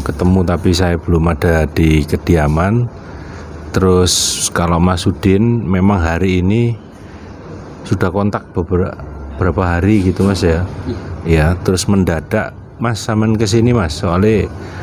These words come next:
gak ono solu-, solusi lain kalau ndak segera ketemu."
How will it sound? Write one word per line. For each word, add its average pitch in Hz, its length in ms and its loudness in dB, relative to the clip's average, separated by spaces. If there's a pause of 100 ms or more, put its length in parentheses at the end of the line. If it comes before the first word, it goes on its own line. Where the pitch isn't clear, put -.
(140)
gak 92 160 0
ono 95 160 -2
solu-, 98 300 2
solusi 104 420 2
lain 107 320 2
kalau 101 240 2
ndak - 240 -2 (360)
segera 87 360 0
ketemu." 87 480 -2